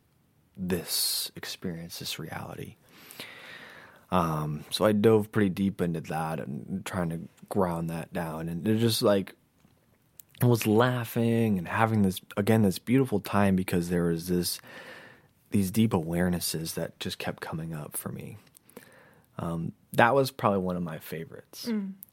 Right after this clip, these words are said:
Speaker 1: Uh, and that's one thing I really wanna do is guide people through a journey like that, um, where you can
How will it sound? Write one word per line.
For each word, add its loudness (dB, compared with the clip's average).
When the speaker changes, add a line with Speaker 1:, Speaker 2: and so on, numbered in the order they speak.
Speaker 1:
Uh, -8
and -2
that's 0
one 4
thing 0
I 2
really 0
wanna -6
do -2
is -6
guide -2
people -6
through -10
a -8
journey -8
like -12
that, -12
um, -10
where 0
you 2
can -4